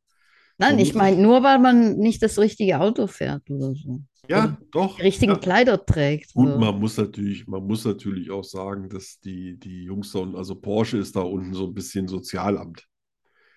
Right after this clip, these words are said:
Speaker 1: Oh.
Speaker 2: Ne? Also wer nur, wer nur ein Porsche fährt, ne, der, also, pff, ne, der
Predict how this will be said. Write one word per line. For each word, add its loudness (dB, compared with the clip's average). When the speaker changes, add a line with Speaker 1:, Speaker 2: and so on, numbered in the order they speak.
Speaker 1:
Oh. 4
Speaker 2:
Ne? 0
Also 10
wer 6
nur, 6
wer 8
nur 8
ein 2
Porsche 2
fährt, 2
ne, 4
der, -4
also, -8
pff, -12
ne, -6
der -2